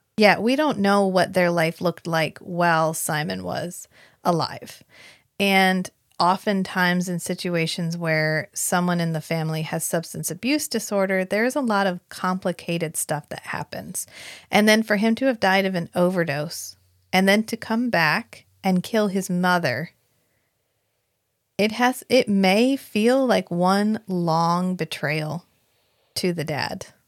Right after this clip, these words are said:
just depending on what their life was like and the way they treated him when he had his substance abuse disorder, before he had his partially deceased syndrome. <laughs> Um, you know, there's a lot,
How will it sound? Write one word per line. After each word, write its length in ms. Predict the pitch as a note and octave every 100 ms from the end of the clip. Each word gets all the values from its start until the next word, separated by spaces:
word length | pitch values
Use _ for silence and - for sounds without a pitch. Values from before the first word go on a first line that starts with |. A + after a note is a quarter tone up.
| _ _ _ _ _ -
just 200 | A#3 -
depending 480 | A3+ G#3+ G#3+ G#3 F#3+
on 140 | F3+
what 160 | E3+ E3+
their 120 | E3+
life 260 | D#3+ D#3
was 160 | E3 -
like 280 | C#3 D#3 -
and 160 | F3 E3+
the 120 | F3
way 200 | E3+ E3
they 160 | D#3
treated 380 | D3+ D#3+ D#3+ D3+
him 180 | E3 E3
when 140 | D#3+
he 160 | D#3+ F3
had 240 | D#3 -
his 160 | - D#3+
substance 420 | - D#3+ - -
abuse 360 | D#3+ C#3+ D#3 -
disorder, 500 | D#3+ - C#3+ C#3 - - -
before 300 | - F#3+ F#3+
he 140 | F#3 F3
had 200 | F3 E3
his 280 | E3 D#3 -
partially 420 | - D#3 - D3+
deceased 500 | D3+ - D#3 D3+ -
syndrome. 440 | - C3+ C3+ F3+ -
<laughs> 40 | - - - - - - -
Um, 400 | G#3+ A3 A3 - _ -
you 120 | B3
know, 120 | A#3+
there's 220 | A3+ B3+
a 60 | C4
lot, 400 | A#3+ G#3+ -